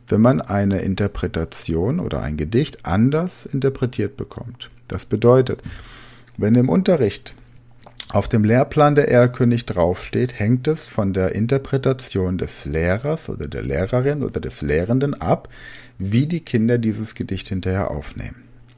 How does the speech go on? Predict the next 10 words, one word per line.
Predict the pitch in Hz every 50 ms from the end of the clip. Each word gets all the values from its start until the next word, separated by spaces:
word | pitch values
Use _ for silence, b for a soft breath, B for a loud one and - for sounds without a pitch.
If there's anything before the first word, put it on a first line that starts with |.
| B B B B B B B B B B B B B B B B B B B B B B B B B - - - - - - - - - - _ - - -
Und | 110
jetzt | 113 117 - -
gab | 143 147 165 -
es | 175 170 - - - B B B B B B B B B B B - - - -
zweitausendfünf | - - 123 127 131 117 107 110 104 98 - - - - 156 170 208 226 226 - -
bei | - 113 98
den | 95 95 90 87 85 82 80 -
fünfundfünfzigsten | - - - 190 208 196 180 156 139 127 131 - 147 143 139 - - - 123 120 - - - - - 110
Lindauer | 104 120 135 143 139 131 127 123 120 120 120 123
Psychotherapiewochen | - - - 208 214 185 - 170 156 - 147 135 131 135 135 135 - 113 95 - 69 64 - - - -